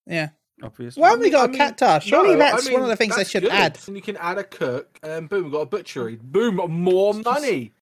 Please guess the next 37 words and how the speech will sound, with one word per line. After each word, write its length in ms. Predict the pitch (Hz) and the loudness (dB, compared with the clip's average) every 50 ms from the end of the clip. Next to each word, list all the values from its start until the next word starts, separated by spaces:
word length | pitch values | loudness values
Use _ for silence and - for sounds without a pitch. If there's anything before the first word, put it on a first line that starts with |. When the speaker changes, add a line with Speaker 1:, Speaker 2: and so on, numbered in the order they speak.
| _ _ | _ _
Speaker 1:
Sweet. 260 | - - - 226 247 | -6 -2 0 2 2
Speaker 3:
Oh, 40 | 247 | 4
well, 260 | 247 285 320 254 233 - - 466 466 - | 4 4 4 4 2 0 -4 -8 -14 -12
th-, 140 | 262 247 _ _ _ | -14 -16 _ _ _
farms. 580 | - 240 302 330 302 226 - 143 131 123 - - _ | -8 -8 -6 -4 -4 -6 -6 -8 -12 -18 -20 -20 _
That's 180 | 180 196 208 - | -16 -14 -10 -8
what 120 | 220 208 - | -8 -8 -6
farms 240 | 240 233 233 226 233 | -6 -6 -4 -2 0
Speaker 1:
And 100 | 220 240 | 0 2
we 80 | 302 | 2
Speaker 3:
do. 80 | 302 330 | 4 4
Speaker 1:
don't 100 | 339 339 | 4 4
even 180 | 339 330 302 311 | 4 0 2 2
Speaker 3:
Farm 20 | |
Speaker 1:
have 140 | 311 294 - | 2 4 4
to 80 | 311 | 4
fu-, 60 | 277 311 | 4 6
Speaker 3:
fresh. 220 | 294 294 - - 247 | 6 4 4 4 0
Speaker 1:
we 80 | 277 302 | -2 0
don't 160 | 320 311 339 | 0 0 0
even 140 | 330 311 294 | 0 2 2
have 100 | 285 277 - | 2 2 0
to, 80 | 262 - _ _ - | -4 -20 _ _ -10
we 120 | 269 254 269 | -6 0 4
don't 140 | 339 339 | 4 4
even 140 | 359 339 320 | 4 4 0
have 100 | 285 269 - | 0 2 0
to 80 | 233 | 0
pay 300 | - - - 269 302 311 | 0 2 4 4 4 4
anyone. 280 | 285 262 226 208 196 196 | 2 0 0 -2 -2 -2
The 80 | 202 | -2
Tomberry 300 | 190 - 254 269 247 247 | -4 -4 -4 -4 -2 0
just 180 | 202 220 208 - | 0 0 0 2
does 160 | - 240 226 240 | 2 2 4 4
it 100 | 202 - | 2 2
for 180 | 226 247 294 240 | 0 0 0 0
us. 240 | 165 - - - | 0 -2 -4 -10